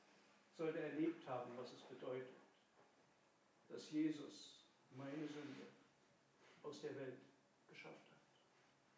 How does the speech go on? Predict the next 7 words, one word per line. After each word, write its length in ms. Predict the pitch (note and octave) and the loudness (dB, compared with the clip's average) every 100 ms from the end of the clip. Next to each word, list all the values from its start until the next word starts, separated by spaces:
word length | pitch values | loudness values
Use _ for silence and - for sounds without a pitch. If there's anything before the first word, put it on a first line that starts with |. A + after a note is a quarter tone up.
| - - - - - - - - - - - - - - - - - - - - - - - - | -20 -20 -20 -20 -20 -20 -20 -20 -20 -20 -20 -20 -20 -20 -20 -20 -20 -20 -20 -20 -20 -20 -20 -6
Und 80 | E3 | 0
die 100 | E3+ | 2
zwei 320 | - E3+ F#3 | 4 12 12
Jünger 260 | A3+ A#3+ A3 | 12 12 12
hörten 360 | G3+ G#3 G3+ | 12 10 10
ihn 80 | F3+ | 10
reden 600 | D#3 D#3+ F3+ F#3+ G3 - | 12 12 12 12 4 -2